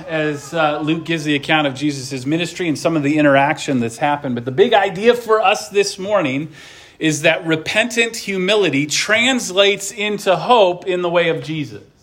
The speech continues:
So we come honest about who we are and turning from sin and turning to God instead. That all translates to hope for us as we follow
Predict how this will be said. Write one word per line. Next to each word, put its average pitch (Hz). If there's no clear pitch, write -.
So -
we 208
come 226
honest 214
about 180
who 220
we 226
are 196
and 151
turning 233
from 226
sin 226
and 202
turning 220
to 240
God 202
instead. 196
That 214
all 233
translates 240
to 220
hope 233
for 196
us 165
as 156
we 160
follow 143